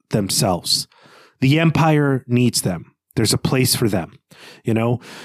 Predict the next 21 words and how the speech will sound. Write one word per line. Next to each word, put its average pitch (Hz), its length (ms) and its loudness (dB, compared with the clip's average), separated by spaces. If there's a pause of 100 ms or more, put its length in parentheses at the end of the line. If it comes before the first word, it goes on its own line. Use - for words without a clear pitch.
(140)
the, 131 80 2
our 143 440 4
methods 175 480 4
are 151 140 2
better 151 360 2
than 120 180 2
what 127 120 2
you've 123 200 2
heard 143 200 2
about 127 280 0
the 139 80 2
European 147 640 2
way 101 320 -2
of 110 160 -2
making 104 340 0
silk. - 320 -4
We 131 80 2
have 160 160 2
a 170 60 2
better 190 320 4
way. 147 520 2